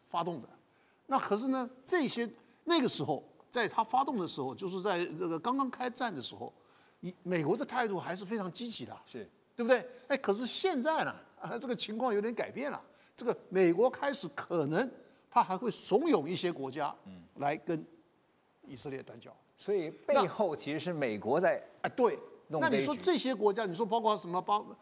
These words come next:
Speaker 1: 呃，玻利维亚啦、智利啦、哥伦比亚啦，什么这些国家，他要做这些断交的动作的时候，你说他要不要跟，这跟美国打个招呼啊？
Speaker 2: 要知会一下。
Speaker 1: 那当然一下嘛，当然要知会嘛，对不对？那那个时候，美国还觉得说，这个反正也，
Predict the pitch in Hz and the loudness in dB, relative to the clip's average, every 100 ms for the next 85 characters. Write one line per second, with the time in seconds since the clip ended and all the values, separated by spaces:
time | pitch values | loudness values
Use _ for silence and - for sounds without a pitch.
0 | - _ 180 196 185 233 233 214 185 214 | -20 _ 0 2 2 2 2 4 6 6
1 | 160 165 170 - 233 202 202 214 180 170 | 6 4 0 -4 -6 -4 -2 0 2 2
2 | 165 220 220 226 147 165 202 185 175 - | 2 2 2 2 -2 0 2 2 0 -4
3 | 165 180 202 214 185 175 202 - - - | -8 -6 -4 -2 -2 0 -2 -4 -20 -16
4 | - 247 285 247 - 233 - - 226 180 | 0 2 2 0 0 -2 -2 -10 -10 -2
5 | 226 214 - 240 175 220 208 247 196 208 | 0 0 -2 -2 0 0 0 0 -2 0
6 | 180 151 180 139 202 185 202 190 185 - | -2 -4 -6 -6 -4 -4 -2 -4 -6 -14
7 | _ - 190 175 165 196 185 127 170 147 | _ -12 -10 -10 -8 -8 -6 -6 -6 -6
8 | 113 131 127 120 123 _ 139 120 127 - | -6 -10 -10 -10 -12 _ -12 -10 -12 -8
9 | 196 175 254 214 175 160 160 120 104 196 | 0 4 4 4 0 2 2 2 -4 0
10 | 190 170 151 160 165 156 110 - - 180 | 0 0 -2 -4 -4 -4 -8 -10 -2 2
11 | 196 - - - - 254 277 262 240 196 | 2 0 -12 -20 0 2 2 2 2 0
12 | - - 160 165 185 170 165 165 175 175 | -4 -14 -8 0 2 2 0 -2 -2 -4
13 | 160 190 131 131 185 127 120 | -8 -10 -10 -8 -8 -8 -8